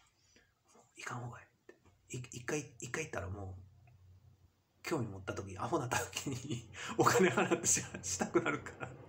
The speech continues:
もう行かん方がええって、これ誰かもう僕は、うん、もう二十六年ぐらい前、その神戸市のホテルフルーツラパークで働いていた時に、その話を聞いて、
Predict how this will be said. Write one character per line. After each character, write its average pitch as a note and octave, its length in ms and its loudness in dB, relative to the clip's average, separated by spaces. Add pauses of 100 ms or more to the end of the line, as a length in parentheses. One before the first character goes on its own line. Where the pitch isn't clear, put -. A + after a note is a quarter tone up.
(580)
も D#3 60 2
う E3 60 8
行 E3+ 80 8
か F#3+ 100 8
ん - 20 4
方 E3+ 100 4
が A#2+ 120 2
え A#2 40 4
え A2+ 40 2
っ - 60 -8
て、 A#2 100 2
こ B2+ 140 2
れ B2+ 80 4
誰 B2+ 200 4
か A2 140 2
も A#2+ 180 2
う A#2+ 40 0
僕 D3 200 2
は、 E3 220 6
う A#2+ 80 -8
ん、 A#2 280 0 (680)
も A#2 160 0
う A#2 60 -2
二 D3+ 180 4
十 C3 160 4 (960)
六 - 200 0
年 B2 120 2
ぐ A#2 80 2
ら G#2+ 60 -2
い - 20 -4
前、 - 160 -4
そ A#2+ 140 -2
の A2 100 -2
神 C3+ 160 0
戸 C3 40 2
市 A2 120 0
の - 160 -4 (100)
ホ C3 80 -4
テ B2 100 2
ル A2 60 2
フ A2+ 120 2
ル A#2 40 6
ー - 20 -2
ツ A2 120 -4
ラ G2 100 -4
パ G2 100 -6
ー F#2+ 60 -4
ク F#2 80 -6
で F#2+ 60 -4
働 A2+ 300 0
い G#2+ 40 -2
て A2 60 0
い G#2+ 40 -2
た - 80 -8
時 F#2 200 -8
に、 G2 80 -4 (760)
そ B2+ 140 -4
の B2 80 2
話 A#2 280 0
を F#2 40 -6
聞 A#2 180 -2
い F#2+ 60 -4
て、 F#2 160 -4